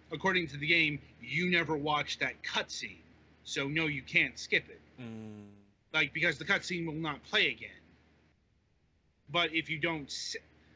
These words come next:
Speaker 1: you know, if you don't save that you have watched the cutscene,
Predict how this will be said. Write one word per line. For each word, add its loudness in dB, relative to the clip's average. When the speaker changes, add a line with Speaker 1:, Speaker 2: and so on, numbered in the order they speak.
Speaker 1:
you 0
know, -6
if -2
you -4
don't 0
save 4
that -2
you -4
have -2
watched -2
the -8
cutscene, 0